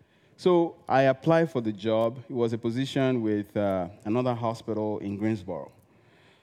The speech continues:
So I s-, and then I told myself that the way I will know this is God's will is if it moves to the next phase, and then to the next one, and to the next one, and then they gave me the job. <laughs> Well, of course,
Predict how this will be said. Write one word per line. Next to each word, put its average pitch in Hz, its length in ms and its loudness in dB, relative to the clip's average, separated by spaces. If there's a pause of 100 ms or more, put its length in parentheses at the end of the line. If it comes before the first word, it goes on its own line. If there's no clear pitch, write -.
So 160 320 4 (400)
I 131 80 2
s-, - 240 -2 (320)
and 143 200 6
then 180 220 6
I 147 100 6
told 202 280 4
myself 127 480 2
that 110 460 0 (100)
the 127 80 0
way 156 220 4
I 160 80 6
will 127 120 2
know 131 240 0
this 131 160 -2
is 120 100 -4
God's 120 320 2
will 104 440 -2
is 113 560 -2 (840)
if 113 320 -4
it - 80 -6
moves 131 280 0
to 120 60 -2
the 110 80 2
next 147 300 0
phase, 147 400 2
and 113 120 0
then 113 100 2
to 110 60 0
the 104 80 -4
next 135 340 0
one, 139 320 2
and 113 140 2
to 110 100 -6
the 110 80 -4
next 139 340 0
one, 143 240 2
and 123 160 2
then 127 180 4
they 120 80 4
gave 120 300 2
me 139 100 4
the 117 100 -4
job. 107 220 -4 (520)
<laughs> - 100 4 (800)
Well, 214 420 6
of 160 200 4
course, 170 480 4